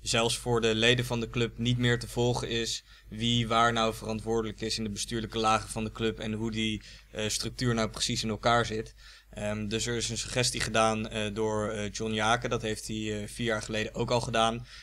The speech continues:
Ehm, heeft hij zich tegen de huidige structuur, eh, gekeerd, ehm,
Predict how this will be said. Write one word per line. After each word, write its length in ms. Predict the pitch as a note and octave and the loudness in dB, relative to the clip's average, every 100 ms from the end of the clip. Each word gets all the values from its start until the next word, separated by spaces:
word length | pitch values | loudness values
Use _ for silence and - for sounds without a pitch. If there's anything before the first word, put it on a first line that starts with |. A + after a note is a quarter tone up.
| - | -16
Ehm, 540 | - G#2+ G#2 G#2 G#2 A2 - | -6 -2 -2 -2 -6 -8 -12
heeft 200 | - G#2+ | -8 -6
hij 100 | A2 | -6
zich 120 | G#2 - | -8 0
tegen 320 | A#2 A#2 A2+ | 4 4 2
de 60 | |
huidige 440 | G2+ G#2+ A2+ - A#2 | 0 0 0 -2 -4
structuur, 680 | - B2 - A#2+ A#2 A#2 | -4 -8 -4 -4 -2 -2
eh, 60 | A#2 | -4
gekeerd, 600 | - - A#2 A#2+ B2 - | -6 -4 -2 -2 -4 -12
ehm, 420 | D#3+ A2 G#2+ G#2+ | -10 -8 -8 -10